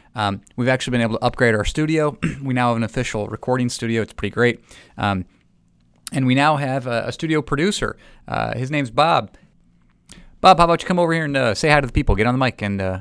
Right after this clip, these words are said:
and we'll, and say hi. Nope. You, you, oh, yep. I, so Bob's pretty shy. We'll, uh,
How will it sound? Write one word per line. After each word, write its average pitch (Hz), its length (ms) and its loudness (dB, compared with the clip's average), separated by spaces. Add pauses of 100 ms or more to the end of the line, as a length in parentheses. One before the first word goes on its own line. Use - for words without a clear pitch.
and 110 120 -8
we'll, 101 220 -8
and 113 420 -6
say 143 160 -4
hi. 127 240 0 (880)
Nope. - 260 -2 (640)
You, 110 180 -10 (200)
you, 110 120 -8 (680)
oh, 107 160 -4 (140)
yep. 117 220 -6
I, 110 120 -2 (360)
so 135 120 -6
Bob's 190 280 2
pretty 139 180 -2
shy. 110 340 2
We'll, 110 360 0
uh, 92 260 0